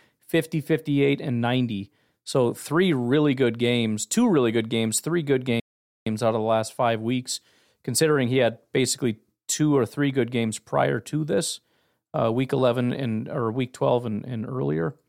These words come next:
But Wyatt was the second highest graded defensive tackle in football. And I, I've mentioned this to you. Defensive tackles do not grade out well as rookies.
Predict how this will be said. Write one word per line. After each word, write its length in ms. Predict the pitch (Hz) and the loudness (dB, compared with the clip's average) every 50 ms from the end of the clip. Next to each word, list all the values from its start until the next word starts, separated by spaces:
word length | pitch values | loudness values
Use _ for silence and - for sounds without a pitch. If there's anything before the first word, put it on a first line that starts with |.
| _ _ _ _ _ _ _ _ _ | _ _ _ _ _ _ _ _ _
But 160 | - 131 117 107 | 0 2 2 2
Wyatt 380 | 123 123 139 165 175 170 147 | 2 2 2 4 4 2 2
was 240 | 143 143 151 156 135 | 2 2 2 2 2
the 140 | 127 127 117 | 0 0 0
second 320 | - - 143 135 - 127 | 2 2 0 0 0 0
highest 400 | 113 - 131 131 135 127 117 - - | 0 2 2 2 2 2 0 0 0
graded 320 | 135 123 123 120 117 117 | 2 2 2 2 0 -2
defensive 400 | 117 104 - 123 117 110 117 - | -2 -2 -2 -2 -2 -2 -4 -4
tackle 420 | - 131 127 123 123 - 127 123 | 0 0 2 2 0 0 -2 -2
in 80 | 117 104 | -2 -2
football. 300 | - 131 123 - 123 117 | -2 -2 0 2 2 2
And 120 | 131 135 | 4 4
I, 160 | 139 139 - 165 | 2 2 2 2
I've 80 | 151 | 2
mentioned 360 | 147 160 180 175 - 160 135 | 2 0 0 2 2 2 2
this 80 | 110 - | 2 0
to 100 | - 120 | 0 -2
you. 60 | 113 | -2
Defensive 600 | 107 - 131 - - 123 - 160 180 - 220 170 | -2 -4 -6 -6 -6 -2 -2 -2 0 0 -2 -4
tackles 440 | - - 147 139 135 - 135 127 113 | 0 0 2 2 2 0 -2 -4 -4
do 200 | 117 113 123 131 | -2 0 0 2
not 220 | 127 120 117 110 | 4 2 2 0
grade 240 | - 113 113 110 107 | 0 0 0 2 2
out 160 | 110 104 104 | 2 2 2
well 200 | 104 120 107 104 | 0 0 0 0
as 100 | 101 95 | -2 -2
rookies. 420 | 101 101 98 - - 104 98 - | -4 -8 -8 -8 -10 -12 -14 -14